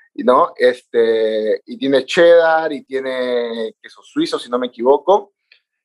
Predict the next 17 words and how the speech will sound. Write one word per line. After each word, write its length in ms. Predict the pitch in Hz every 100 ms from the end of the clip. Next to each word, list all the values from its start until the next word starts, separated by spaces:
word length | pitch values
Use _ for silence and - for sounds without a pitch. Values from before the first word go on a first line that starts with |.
| _
y 160 | 143 135
tiene 1160 | 139 135 139 135 135 131 123 120 117 113 107 101 _ _ _ _ _
un 120 | 139 135
tipo 180 | 151 147
de 40 |
cebolla 300 | 131 123 139
caramelizada, 520 | 120 107 107 104 135
muy, 440 | 131 156 180 180 180 -
pero 180 | 120
muy, 380 | 127 151 151 151
pero 140 | 131 117
muy, 400 | 131 139 143 135
muy, 300 | 131 135 135
muy 240 | 131 135
buena. 380 | 131 120 110 101 - _ - - _ - _ _ _ _
¿Ya? 200 | 156 151
Él 240 | - 175